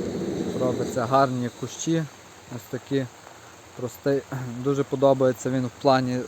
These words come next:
стрижки, в плані вирощування якраз для контейнерів, тому що ще не всі сорти підходять, так як в мене контейнерне вирощування, не всі для нього підходять. Наприклад, сорт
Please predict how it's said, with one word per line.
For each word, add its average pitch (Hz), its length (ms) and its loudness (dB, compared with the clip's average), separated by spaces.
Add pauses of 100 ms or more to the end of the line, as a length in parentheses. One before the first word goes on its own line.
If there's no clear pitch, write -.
стрижки, 147 580 2
в 123 40 2
плані 127 400 0
вирощування 123 800 0 (380)
якраз 131 320 4
для 127 180 4
контейнерів, 117 680 4 (100)
тому 131 200 -2
що - 140 -4
ще 143 200 0
не 143 120 2
всі 151 220 -2
сорти 151 480 2 (760)
підходять, 131 680 4 (380)
так 127 100 0
як 123 160 -4
в - 20 0
мене 127 280 4
контейнерне 131 680 0
вирощування, 113 720 0 (640)
не 123 140 0
всі 135 280 2
для 131 200 0
нього 131 360 0
підходять. 123 540 0
Наприклад, 131 500 0 (960)
сорт 135 220 8